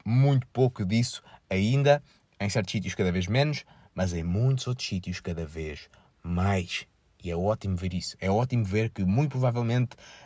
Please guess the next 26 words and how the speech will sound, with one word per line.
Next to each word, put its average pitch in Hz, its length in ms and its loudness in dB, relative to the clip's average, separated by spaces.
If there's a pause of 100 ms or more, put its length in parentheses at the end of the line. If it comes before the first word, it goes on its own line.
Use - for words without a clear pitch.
(220)
em 104 200 2
muito 123 680 6
pouco - 240 -2
tempo, 110 380 4 (680)
a 113 160 6
melhor 113 400 6
decisão 107 540 0
económica, 101 800 2 (140)
financeira, 101 640 2
pilim, 110 500 0
dinheiro, 101 500 2 (400)
vai 107 140 4
ser 117 180 0
também 104 380 4
a 98 60 4
melhor 98 400 4
decisão, 92 600 0 (680)
hum, 90 580 0
a 127 60 4
melhor 113 300 2
decisão 90 600 0 (640)
ecológica. 90 680 -2 (420)
Isso 95 140 -2
vai 113 100 0
ser 127 100 -2
interessante. 107 440 -2